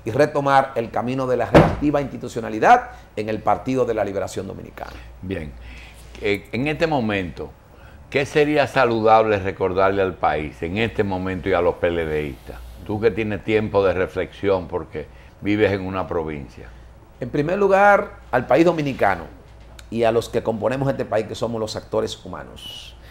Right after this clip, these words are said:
Speaker 1: que recordemos que si desmembramos y acabamos y destrozamos las instituciones, sencillamente estamos destrozando también el país.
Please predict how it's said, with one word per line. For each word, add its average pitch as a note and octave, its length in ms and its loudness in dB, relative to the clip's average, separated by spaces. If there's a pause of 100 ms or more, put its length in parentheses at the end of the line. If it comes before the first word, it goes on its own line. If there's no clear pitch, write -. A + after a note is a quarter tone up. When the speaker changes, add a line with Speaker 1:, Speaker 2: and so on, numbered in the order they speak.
(280)
Speaker 1:
que A#2 100 4
recordemos C3 720 2
que A2+ 140 0
si B2 100 -6
desmembramos B2 1120 0 (300)
y A2+ 100 2
acabamos A2+ 920 2
y G#2+ 100 -2
destrozamos A2 580 2
las A#2+ 80 -2
instituciones, B2 960 -4 (480)
sencillamente B2+ 600 -4
estamos B2 240 -2
destrozando A#2+ 500 -2
también G2 260 -8
el G2+ 60 -8
país. - 500 -10